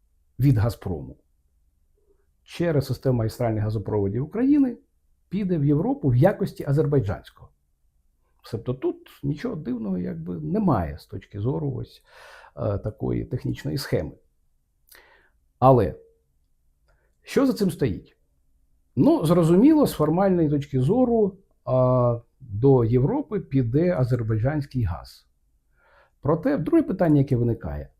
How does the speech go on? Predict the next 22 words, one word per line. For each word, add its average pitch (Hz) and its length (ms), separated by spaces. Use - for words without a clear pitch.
а 107 160
звідки 107 460
в 135 40
Азербайджану 117 840
зайвий 147 460
газ? 104 400
Що - 220
він 127 160
може 123 480
і 226 140
транспортувати 143 1000
в 95 40
Європу 123 540
газ 107 340
по 110 220
маршруту 107 400
танап-тап 131 960
і 135 120
планує 143 480
розширювати 127 600
цей 165 200
маршрут. 208 380